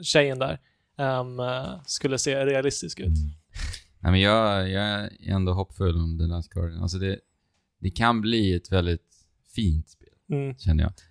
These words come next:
Speaker 1: men
Speaker 2: Alltså,
Speaker 1: det är ju
Speaker 2: det
Speaker 1: precis det Last Guardian och Ico, nej, jag menar Shadow of the Colossus och Ico var
Speaker 2: Jo, men
Speaker 1: fina
Speaker 2: spelet
Speaker 1: spel.
Speaker 2: kretsar ju, tr-, känns det som, mycket kring relationen mellan
Speaker 1: Mm.
Speaker 2: den här lilla, lilla pojken och den här varelsen.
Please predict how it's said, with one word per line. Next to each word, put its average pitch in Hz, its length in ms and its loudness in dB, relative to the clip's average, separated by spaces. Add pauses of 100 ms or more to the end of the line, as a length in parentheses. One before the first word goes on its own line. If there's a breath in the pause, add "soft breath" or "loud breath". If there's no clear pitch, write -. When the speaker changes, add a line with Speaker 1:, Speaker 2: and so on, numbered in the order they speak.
Speaker 1:
men 156 100 2
Speaker 2:
Alltså, 160 140 8
Speaker 1:
det - 60 8
är - 40 6
ju 175 60 4
Speaker 2:
det 165 80 -6
Speaker 1:
precis 185 280 2
det 151 280 4
Last 147 260 0
Guardian 143 360 4
och 156 220 0
Ico, 151 440 -2
nej, 165 200 6
jag 139 100 4
menar 135 320 2 (320 soft breath)
Shadow 139 260 6
of 135 60 0
the - 60 -8
Colossus 143 400 2
och 139 120 -4
Ico 131 380 -6
var 151 300 0 (180)
Speaker 2:
Jo, 95 80 8
men 107 80 8
Speaker 1:
fina - 120 2
Speaker 2:
spelet 117 380 6
Speaker 1:
spel. - 160 -20
Speaker 2:
kretsar 104 440 6
ju, 87 280 6
tr-, - 320 -12
känns 82 260 2
det 76 60 -6
som, 85 260 2
mycket 85 260 2
kring 80 460 0
relationen 82 580 2
mellan 73 220 2
Speaker 1:
Mm. 78 40 2
Speaker 2:
den 80 160 0
här - 100 -20 (180)
lilla, 76 380 2 (580)
lilla 85 240 6
pojken 82 440 6
och 82 240 0
den 85 80 2
här 78 100 6
varelsen. 82 460 4